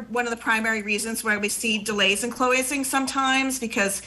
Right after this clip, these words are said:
you know, people just aren't aware of how they're holding their property or how their family held their property until they pass away. And then you're trying to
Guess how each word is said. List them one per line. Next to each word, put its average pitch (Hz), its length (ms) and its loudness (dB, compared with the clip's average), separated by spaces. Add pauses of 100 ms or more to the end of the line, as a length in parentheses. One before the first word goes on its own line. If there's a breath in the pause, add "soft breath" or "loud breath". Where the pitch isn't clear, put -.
(400 loud breath)
you 226 60 -2
know, 226 100 4
people 233 280 0
just 226 220 0
aren't 214 260 2
aware 202 600 2
of 196 220 0
how 196 220 0
they're 196 120 0
holding 226 360 -2
their 220 80 0
property 214 500 2
or 190 60 0
how 185 140 2
their 185 140 -4
family 233 440 0
held 220 200 2
their 220 120 2
property 208 500 0
until 196 340 -2
they 185 160 2
pass - 360 0
away. 214 520 2 (340 loud breath)
And 208 140 0
then 208 120 2
you're 196 80 0
trying 196 240 2
to 180 180 0